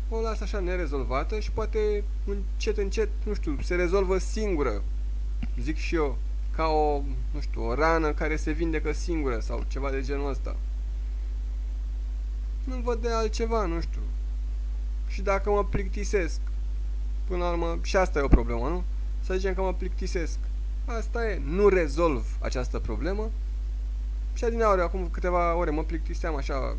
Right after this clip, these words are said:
destul de tare și eram cam deprimat. Până la urmă, tot am găsit câte ceva și mi-a mai trecut. Așa, fără să mă gândesc prea mult.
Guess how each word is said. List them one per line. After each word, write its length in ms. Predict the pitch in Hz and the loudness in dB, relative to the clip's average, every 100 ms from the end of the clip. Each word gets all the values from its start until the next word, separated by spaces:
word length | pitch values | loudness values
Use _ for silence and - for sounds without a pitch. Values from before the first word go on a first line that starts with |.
| - | -2
destul 220 | - 151 | -2 0
de 80 | 135 | 0
tare 420 | 156 165 160 165 - - - | 0 0 0 -2 -2 -2 -2
și 120 | - 156 | -2 0
eram 160 | 160 | 0
cam 220 | 151 156 151 | 0 0 2
deprimat. 600 | 147 147 160 151 123 - | 2 6 6 6 -2 -4
Până 140 | - 240 | -2 -2
la 60 | |
urmă, 360 | 220 226 226 220 208 - - - - - | -2 -2 -2 -2 -4 -4 -4 -4 -4 -2
tot 180 | 214 | 0
am 140 | 185 175 | 0 0
găsit 260 | 160 151 | 0 -2
câte 180 | 170 151 | -2 -2
ceva 300 | 147 160 175 | -2 -2 -2
și 140 | 151 - | -2 -2
mi-a 100 | 170 | -2
mai 160 | 160 | -2
trecut. 340 | 156 160 151 - - - - - - | -2 -2 -2 -4 -4 -4 -4 -4 -4
Așa, 440 | - 135 123 110 55 - - - - - - - - | -4 -2 -2 -2 -4 -4 -4 -2 -2 -2 -2 -2 -2
fără 300 | - 143 135 | 0 2 2
să 420 | - 127 117 113 | 0 0 0 0
mă 100 | 113 | -2
gândesc 280 | 117 113 110 | 0 0 0
prea 160 | - | 0
mult. 180 | 110 107 | 0 -2